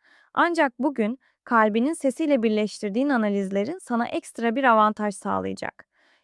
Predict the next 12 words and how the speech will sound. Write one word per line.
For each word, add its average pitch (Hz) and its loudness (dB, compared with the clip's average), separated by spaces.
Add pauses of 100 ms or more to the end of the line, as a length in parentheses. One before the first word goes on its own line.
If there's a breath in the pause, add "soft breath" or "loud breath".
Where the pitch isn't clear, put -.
(120)
İş - -8
yerinde 226 2
daha 226 4
empatik 240 -2
ve 233 -2
anlayışlı 214 -2
bir 254 0
tavır 247 0
sergilemek 202 -4 (280 soft breath)
hem 330 2
ekip 277 -2
arkadaşların 208 0